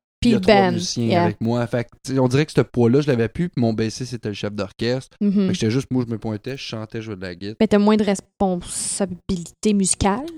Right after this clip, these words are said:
Speaker 1: si
Speaker 2: Ouais,
Speaker 1: tu
Speaker 2: c'est
Speaker 1: veux.
Speaker 2: ça, tu sais. Moi, dans
Speaker 1: C'est
Speaker 2: le fond,
Speaker 1: encore
Speaker 2: fallait,
Speaker 1: ton projet,
Speaker 2: fallait
Speaker 1: mais
Speaker 2: que je crée tout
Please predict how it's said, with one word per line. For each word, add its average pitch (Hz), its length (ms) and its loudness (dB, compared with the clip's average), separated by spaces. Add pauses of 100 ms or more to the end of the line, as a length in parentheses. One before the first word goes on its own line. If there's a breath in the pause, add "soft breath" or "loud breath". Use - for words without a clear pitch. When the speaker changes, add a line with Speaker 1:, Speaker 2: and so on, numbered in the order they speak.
Speaker 1:
si 139 60 6
Speaker 2:
Ouais, 151 200 8
Speaker 1:
tu 262 60 2
Speaker 2:
c'est 285 60 4
Speaker 1:
veux. 311 40 4
Speaker 2:
ça, 135 300 2
tu - 60 -12
sais. 131 160 2
Moi, 156 200 8
dans 156 80 8
Speaker 1:
C'est 139 120 4
Speaker 2:
le 247 80 10
fond, 247 60 8
Speaker 1:
encore 277 120 10
Speaker 2:
fallait, 277 100 10
Speaker 1:
ton 262 160 10
projet, 226 460 8
Speaker 2:
fallait 247 200 4
Speaker 1:
mais 196 100 4
Speaker 2:
que 202 60 2
je 202 60 2
crée 147 220 2
tout 147 200 2